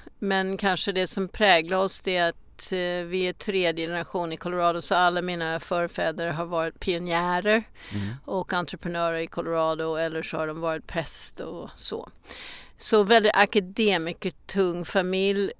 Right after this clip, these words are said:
Speaker 1: eh, med en stor måtta så här, mod och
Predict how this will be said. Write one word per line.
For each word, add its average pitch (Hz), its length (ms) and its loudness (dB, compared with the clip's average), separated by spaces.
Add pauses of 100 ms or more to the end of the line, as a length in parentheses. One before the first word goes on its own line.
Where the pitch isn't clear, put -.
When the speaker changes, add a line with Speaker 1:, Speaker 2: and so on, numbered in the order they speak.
(120)
Speaker 1:
eh, 180 320 4
med 180 200 -2
en 180 140 -4
stor 180 500 -2
måtta 170 760 -2
så - 180 -2
här, 170 140 -4
mod 185 640 2
och 160 380 0